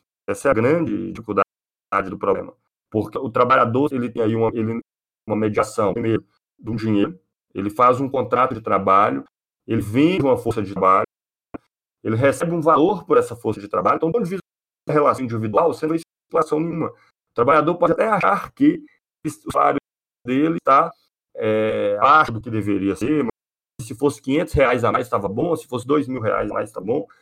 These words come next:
Então, do ponto de vista das relações individuais, você não vê exploração, você vê troca equivalente, né?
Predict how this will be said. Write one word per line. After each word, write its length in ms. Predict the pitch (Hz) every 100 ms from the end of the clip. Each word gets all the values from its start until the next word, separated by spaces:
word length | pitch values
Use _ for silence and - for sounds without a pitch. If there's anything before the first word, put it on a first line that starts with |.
| _ _ -
Então, 200 | 120 190
do 40 |
ponto 120 | 220
de 80 | 175
vista 160 | 151 135
das 160 | 131
relações 460 | 120 120 - 110 107 - _ _ _ 110
individuais, 460 | 98 104 120 160
você 120 | -
não 240 | 190 247 226
vê 300 | 220 262 - _ _
exploração, 580 | - - 131 123 107 92
você 160 | 92 123
vê 100 | -
troca 320 | - 165 180
equivalente, 680 | 180 175 110 135 135 -
né? 60 | -